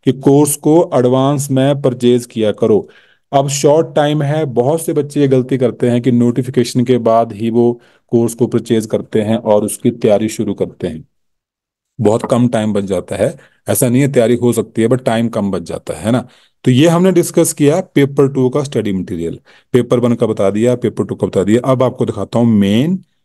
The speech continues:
जो हमारे मॉक टेस्ट हैं, है ना? जैसे <clears throat> मैं आपको पेपर वन के मॉक टेस्ट यहाँ पे आप देखेंगे, है ना? दो हज़ार चार से लेके दो हज़ार सोलह, दो हज़ार सोलह तक, दो हज़ार बीस तक यहाँ पे सारे पेपर वन के मॉक टेस्ट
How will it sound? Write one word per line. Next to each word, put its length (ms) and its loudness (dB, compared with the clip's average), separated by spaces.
जो 120 2
हमारे 360 0
मॉक 460 2
टेस्ट 300 -8
हैं, 220 -16
है 60 2
ना? 120 2
जैसे 560 2
<clears throat> 120 -6
मैं 320 4
आपको 260 0
पेपर 560 -2
वन 280 0
के 120 0
मॉक 260 0
टेस्ट 200 -2
यहाँ 140 0
पे 100 -4
आप 120 0
देखेंगे, 640 -2
है 60 -2
ना? 200 0
दो 140 6
हज़ार 420 2
चार 400 0
से 160 -4
लेके 520 -2
दो 180 2
हज़ार 260 2
सोलह, 720 0
दो 200 -4
हज़ार 300 0
सोलह 440 0
तक, 180 -4
दो 240 -2
हज़ार 180 2
बीस 420 0
तक 180 -2
यहाँ 180 -2
पे 160 -2
सारे 360 -2
पेपर 340 -2
वन 180 -4
के 120 -4
मॉक 300 -2
टेस्ट 260 0